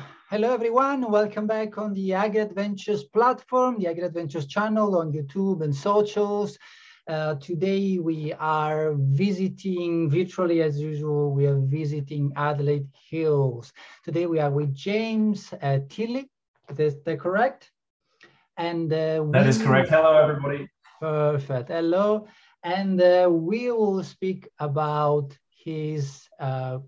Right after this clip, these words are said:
Speaker 1: actual business, which is a distillery. So, uh, James, as generally the people know, when they, the people that follows the program, first of all, I would like to know a little bit more about you.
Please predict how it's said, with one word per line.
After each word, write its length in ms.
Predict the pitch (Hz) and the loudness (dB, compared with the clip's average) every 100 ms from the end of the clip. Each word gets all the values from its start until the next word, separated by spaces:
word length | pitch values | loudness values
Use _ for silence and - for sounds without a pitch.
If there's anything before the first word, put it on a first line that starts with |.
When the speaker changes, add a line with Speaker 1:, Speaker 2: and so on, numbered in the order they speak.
| _ _ 220 | _ _ -6
Speaker 1:
actual 320 | 214 - 175 | -6 -4 -4
business, 600 | 220 220 202 147 135 - | -2 -4 -2 -2 -4 -6
which 280 | 156 156 - | -4 -4 -6
is 380 | 165 160 156 143 | -6 -4 -2 -2
a 280 | 143 147 147 147 | 0 0 0 -4
distillery. 640 | 147 - 160 143 127 110 _ _ _ - _ _ | -4 -2 0 0 -2 -6 _ _ _ -20 _ _
So, 420 | - 220 175 135 _ _ - | 0 4 4 0 _ _ -6
uh, 180 | 170 170 | -4 -2
James, 500 | 151 220 190 160 - | 4 4 4 -2 -6
as 300 | 180 208 190 | -4 -4 -4
generally 420 | 180 196 196 180 | -4 -2 0 -2
the 140 | 175 151 | -2 -4
people 420 | 160 139 156 147 | -4 -2 0 2
know, 400 | 147 151 156 156 | 2 0 0 0
when 220 | 147 143 | 0 0
they, 180 | 139 139 | 0 0
the 120 | 135 | -2
people 280 | 139 156 147 | -4 -4 0
that 160 | 143 139 | 0 0
follows 460 | 160 156 156 143 | -2 0 0 0
the 100 | 151 | -2
program, 720 | 139 185 196 190 196 202 196 | -4 -2 -2 0 0 0 0
first 400 | 190 165 160 139 | -4 -6 -6 -4
of 100 | 143 | -4
all, 160 | 156 160 | -2 -2
I 100 | 151 | 0
would 160 | 143 143 | 0 0
like 280 | 143 139 | 0 -2
to 60 | 147 | -4
know 240 | 147 147 | -2 0
a 20 | 143 | -2
little 300 | 156 143 143 | -2 -4 -4
bit 240 | 139 139 | -4 -2
more 400 | 143 139 143 147 - _ _ | 0 2 0 -2 -14 _ _
about 680 | 143 139 147 139 139 139 - - | -6 -2 0 2 2 -2 -6 -6
you. 540 | 139 139 180 147 117 | 0 2 2 0 -4